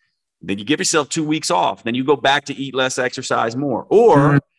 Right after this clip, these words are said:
Speaker 1: if you wanna go, if you're an athlete and you wanna go the other way, then ramp up your food intake to match your exercise output, what I call eat more, exercise more. Then go back to eat less, exercise more.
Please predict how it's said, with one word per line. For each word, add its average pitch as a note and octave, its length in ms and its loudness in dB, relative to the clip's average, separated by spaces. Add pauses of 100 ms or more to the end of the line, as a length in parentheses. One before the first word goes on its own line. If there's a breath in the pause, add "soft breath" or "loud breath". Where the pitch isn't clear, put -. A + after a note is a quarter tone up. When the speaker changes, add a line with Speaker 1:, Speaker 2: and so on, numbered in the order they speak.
(180)
Speaker 1:
if A2+ 100 -6
you D3+ 60 -4
wanna E3+ 220 2
go, D3+ 120 2
if C#3 100 -2
you're D3+ 120 0
an C3+ 40 0
athlete C#3 420 0
and B2+ 80 -6
you C3+ 60 -6
wanna C3 200 -2
go B2+ 160 -2
the A#2+ 120 0
other A2 200 -2
way, A2 500 0 (240)
then A#2+ 240 0
ramp D#3+ 260 0
up D#3 160 -2
your C3 100 -2
food D#3 280 -2
intake A2+ 400 -4
to A2+ 80 -10
match A#2+ 680 -4 (420)
your A#2 160 -2
exercise G#2+ 560 -2
output, F#2+ 480 -6 (160)
what G2+ 140 0
I A#2+ 100 2
call A2+ 320 2
eat C#3 220 -2
more, A2+ 280 0
exercise G2 600 -4
more. D#2 300 -10 (240)
Then E3 340 4
go D#3 160 4
back A#2+ 280 0
to A#2+ 160 0
eat A2 160 0
less, G2 220 2
exercise G2 600 -2
more. C2+ 280 -12